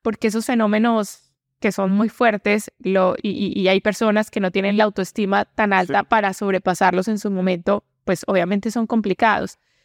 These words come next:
Speaker 1: Pero yo creo que cuando tú tienes buenas bases y sabes que estás haciendo las cosas bien, que no tienes que temerle a sus comentarios y que esos comentarios no hay que escucharlos, pues logras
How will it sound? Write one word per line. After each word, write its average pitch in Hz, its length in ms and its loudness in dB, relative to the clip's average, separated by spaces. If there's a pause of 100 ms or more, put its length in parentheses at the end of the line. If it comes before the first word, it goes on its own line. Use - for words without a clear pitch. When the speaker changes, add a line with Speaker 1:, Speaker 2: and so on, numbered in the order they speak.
(120)
Speaker 1:
Pero 226 120 0
yo 220 80 2
creo 233 140 2
que 294 60 0
cuando 254 220 0
tú 214 120 -2
tienes 240 260 0
buenas 254 240 0
bases 240 320 0
y 214 60 -4
sabes 190 320 0
que 247 60 -6
estás 180 200 -2
haciendo 220 320 0
las 208 160 -2
cosas 196 300 -4
bien, 185 360 -2 (320)
que 180 140 -4
no 175 160 -2
tienes 208 320 -2
que 214 340 0 (360)
temerle 220 400 4
a 214 40 0
sus 220 160 -8
comentarios 190 680 0
y 208 80 -4
que - 100 -2
esos 185 200 -2
comentarios 190 460 -2
no 196 80 0
hay 196 60 -2
que - 100 -4
escucharlos, 233 640 0
pues 208 180 -2
logras 190 540 -2